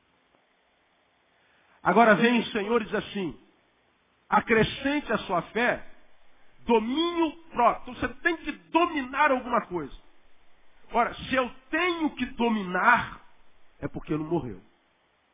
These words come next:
Aqui eu quero chamar sua atenção para uma coisa.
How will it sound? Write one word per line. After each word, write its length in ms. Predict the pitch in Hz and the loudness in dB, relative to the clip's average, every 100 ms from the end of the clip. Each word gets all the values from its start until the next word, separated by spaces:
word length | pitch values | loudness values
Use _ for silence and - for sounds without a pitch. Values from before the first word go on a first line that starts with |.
| _ _ _ _ _ | _ _ _ _ _
Aqui 640 | 151 147 - 214 220 147 - | -2 -2 -2 0 2 0 -2
eu 100 | 143 | -6
quero 180 | - 156 | -4 -6
chamar 240 | 175 151 | -6 -6
sua 160 | 151 147 | -6 -8
atenção 300 | - 143 160 | -10 -8 -8
para 120 | 147 | -6
uma 120 | 160 | -10
coisa. 320 | 143 139 110 | -10 -8 -10